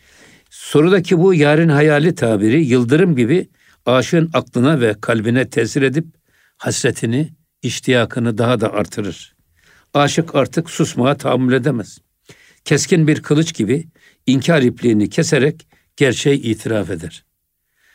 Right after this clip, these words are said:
Aşk ve sevgisini itirafa mecbur kalıp şöyle der. "Evet, dediğin doğrudur. O ay gibi güzel hayal gece geldi ve beni baygın haldeyken gözlerinden akan hayat suyu ile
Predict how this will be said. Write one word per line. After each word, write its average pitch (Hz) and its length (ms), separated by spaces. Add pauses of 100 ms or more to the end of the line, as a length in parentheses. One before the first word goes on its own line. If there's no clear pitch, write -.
(300)
Aşk 165 300
ve 110 80
sevgisini 113 800
itirafa 113 520
mecbur 110 400
kalıp 123 280
şöyle 120 320
der. 85 180 (600)
"Evet, 139 420 (520)
dediğin 139 360
doğrudur. 147 600
O 143 200
ay 175 160
gibi 131 280
güzel 110 360
hayal 113 360 (460)
gece 139 240
geldi 131 420
ve 120 200
beni 131 360
baygın 120 320
haldeyken 110 680 (480)
gözlerinden 120 560
akan 120 280
hayat 127 300
suyu 139 200
ile 120 280